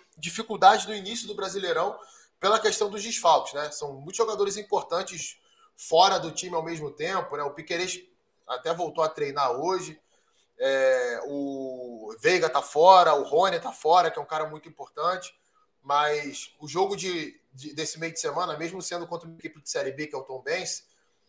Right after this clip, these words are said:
mostrou o quanto o Abel ele, ele tem esse grupo na mão, o quanto ele domina as características dos jogadores pra colocar nas funções certas. É o grande favorito. É o time que menos oscila, é o time que,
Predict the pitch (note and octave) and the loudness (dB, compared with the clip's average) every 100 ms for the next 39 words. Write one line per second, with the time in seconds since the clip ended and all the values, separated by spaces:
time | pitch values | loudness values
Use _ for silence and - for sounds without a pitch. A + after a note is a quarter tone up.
0 | _ G3+ A#3+ - F#3 G#3+ A3 G3 G3 A#3+ | _ 6 6 6 4 4 4 -2 -4 0
1 | G#3+ D3 F#3+ G3 G3+ F3+ F3+ G3 G3+ G3 | 0 2 2 0 -2 -4 -4 -2 -2 -2
2 | E3+ F3+ G3 F#3 E3 D#3 F3+ E3+ E3 F3+ | -4 -6 -4 -2 -2 0 -2 -2 -4 -2
3 | F#3 F#3 E3 E3+ E3+ D#3+ D#3+ D#3+ E3 D#3+ | -2 -2 -4 -6 -4 0 0 0 -8 -8
4 | D#3 D3+ D#3+ C#3+ D3 D#3 - D#3 - - | -6 -2 2 2 2 -2 2 2 2 -4
5 | - _ D#3 D#3 - D#3+ D#3+ - D#3+ C#3+ | -20 _ 2 2 6 4 4 -2 -8 -8
6 | D3+ D3 - D#3 F3 F3 D#3+ - - _ | -6 -4 0 2 2 0 -6 -8 -12 _
7 | _ _ _ G3 B3 F#3+ G#3 G#3 E3 D#3 | _ _ _ 6 6 6 2 0 0 -2
8 | B2 - - _ - C3+ F3 F3 E3+ E3+ | -4 -12 -20 _ -6 -4 -4 -8 -6 -4
9 | D#3+ D3 - F#3+ G3+ F#3+ F3+ - - _ | -2 -2 -2 0 2 2 0 -4 -18 _
10 | - C#3+ C#3+ E3 E3 D#3 E3+ D#3 C3 - | -4 -2 -2 -4 -6 -10 -6 -6 -6 -10